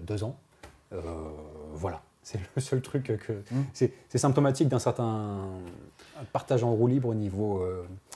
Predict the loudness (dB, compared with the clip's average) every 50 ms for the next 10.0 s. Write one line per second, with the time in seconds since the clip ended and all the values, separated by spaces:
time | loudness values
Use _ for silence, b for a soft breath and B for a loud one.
0 | B B B B B -2 -2 -2 -2 -4 -6 -4 -2 -2 -2 -2 -4 -6 -6 -6
1 | -6 -6 -4 -4 -4 -4 -4 -2 -2 -4 -4 -4 -6 -8 -8 -10 -8 -8 -8 -8
2 | -8 -10 -10 -6 0 2 2 2 2 0 0 -2 -2 -4 -4 -4 -4 -4 -4 -4
3 | -4 -4 -4 -6 -2 0 0 0 0 -2 -4 -6 -6 -6 -4 -6 -6 -6 -6 -8
4 | -6 -6 -4 -4 -4 -4 -6 -6 -4 -2 -2 0 0 0 2 2 2 2 2 2
5 | 0 -2 -2 0 2 2 2 0 -2 -4 -6 -6 -4 -4 -4 -2 -2 -2 -2 -2
6 | -4 -8 -8 -8 -8 -8 -10 -12 -12 -10 -10 -10 -10 -10 -8 -8 -6 -6 -6 -8
7 | -10 B B B B B B B B -16 -10 -8 -6 -4 -4 -4 -6 -8 -10 -8
8 | -4 -2 -2 -2 0 -2 -2 0 2 2 4 4 4 4 2 0 0 0 -2 0
9 | 0 0 0 0 -2 -4 -4 -4 -6 -6 -6 -6 -4 0 0 0 0 0 0 -2